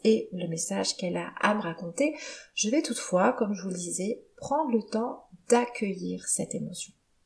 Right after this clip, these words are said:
En fait, ce qui se passe, c'est que comme ça n'est pas agréable à vivre, on tourne la tête, on ne veut pas le vivre. C'est simplement pour ça que ça ne va pas, c'est simplement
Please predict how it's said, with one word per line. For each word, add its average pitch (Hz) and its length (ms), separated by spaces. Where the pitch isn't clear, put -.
En 220 100
fait, 339 120
ce 349 80
qui 233 140
se - 100
passe, - 560
c'est - 220
que 185 220
comme 339 260
ça 247 160
n'est 185 160
pas 208 180
agréable 160 520
à 151 80
vivre, 196 440
on 254 140
tourne 185 260
la 135 120
tête, - 320
on 220 100
ne 226 80
veut 196 160
pas - 140
le - 80
vivre. - 400
C'est 262 140
simplement 269 400
pour 226 160
ça 185 160
que - 80
ça 165 100
ne 170 80
va 165 120
pas, - 160
c'est - 100
simplement 202 560